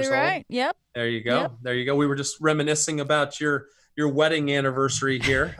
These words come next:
Speaker 2: uh, a
Speaker 1: <laughs> Yeah.
Speaker 2: minute ago. So I'll, uh, I'll leave that for you to share with the listeners at a different time.
Speaker 1: <laughs>
Speaker 2: But I think the point is, is that, you know, when you think about what would that car have cost in the,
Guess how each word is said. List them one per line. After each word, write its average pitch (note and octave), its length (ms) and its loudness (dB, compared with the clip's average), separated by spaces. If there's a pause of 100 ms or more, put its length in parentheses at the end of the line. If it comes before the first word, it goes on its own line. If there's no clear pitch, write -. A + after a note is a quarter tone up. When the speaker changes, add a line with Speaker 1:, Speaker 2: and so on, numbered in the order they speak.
Speaker 2:
uh, B2+ 280 0
a C3+ 60 -2
Speaker 1:
<laughs> - 0 -
Yeah. A#2+ 60 2
Speaker 2:
minute D3 260 2
ago. C3 280 0
So C3+ 360 0 (340)
I'll, B2 300 0
uh, B2 140 4
I'll C3 160 2
leave C3+ 240 -2
that C3 280 0
for - 80 -4
you C3 100 4
to A#2 60 -4
share C3 240 2
with A#2 120 0
the A2+ 60 -6
listeners B2 380 -2
at B3 140 2
a C4+ 100 2
different C3+ 280 -2
time. - 380 2
Speaker 1:
<laughs> - 40 -10 (400)
Speaker 2:
But F3 200 4
I E3 80 2
think G3+ 300 -2
the D3+ 120 -2
point F#3 340 0
is, C3 320 0
is C#3 180 -2
that, B2+ 260 -2 (220)
you F3+ 120 2
know, D#3+ 100 2
when D3 160 -2
you C#3+ 60 -4
think D3+ 220 -8
about C3+ 300 -2 (680)
what C#3+ 240 6
would D3 120 2
that C#3 220 0
car C#3 300 2
have A#2 140 -4
cost C#3 520 0
in B2 220 -6
the, A#2+ 340 -4